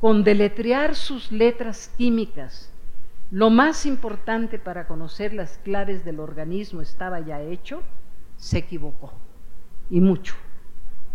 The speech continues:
La labor actual en todo el mundo para descifrar qué hace cada gen es más descomunal aún, y el cerebro no es distinto en esto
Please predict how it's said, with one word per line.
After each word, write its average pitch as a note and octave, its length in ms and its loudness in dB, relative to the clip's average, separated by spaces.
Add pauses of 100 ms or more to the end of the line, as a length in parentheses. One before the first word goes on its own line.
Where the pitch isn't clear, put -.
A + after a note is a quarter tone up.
(460)
La F#3+ 140 -2
labor A3 280 4
actual B3 480 2
en A3 160 2
todo A#3+ 320 2
el A3 140 4
mundo G#3 480 4 (640)
para G3 240 4
descifrar F#3+ 1000 2 (240)
qué C#4+ 220 6
hace C4+ 440 -2
cada A#3 460 -2
gen G#3 520 2 (840)
es D4 280 0
más D#4 320 0
descomunal A#3+ 840 0
aún, G#3+ 540 2 (580)
y F#3 120 2
el F#3+ 100 4
cerebro D#4 800 2
no A3 420 6
es D4+ 320 4
distinto G#3+ 680 0
en E3+ 120 2
esto A3 420 -4